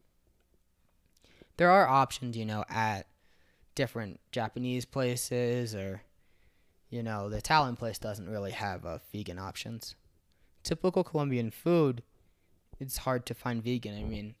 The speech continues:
when you think of Colombian food, I would think of empanadas. And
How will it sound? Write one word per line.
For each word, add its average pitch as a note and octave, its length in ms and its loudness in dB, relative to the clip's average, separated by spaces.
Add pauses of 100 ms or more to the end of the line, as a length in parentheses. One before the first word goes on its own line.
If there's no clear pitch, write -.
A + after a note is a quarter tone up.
when A#2 140 -4
you A#2+ 80 -4
think B2+ 300 -6
of A#2+ 260 -2 (720)
Colombian B2 400 0
food, C3 240 0
I A#2 140 4
would A#2+ 140 2
think A#2 140 -2
of A2+ 80 -4
empanadas. A2+ 680 -2
And A2+ 180 -8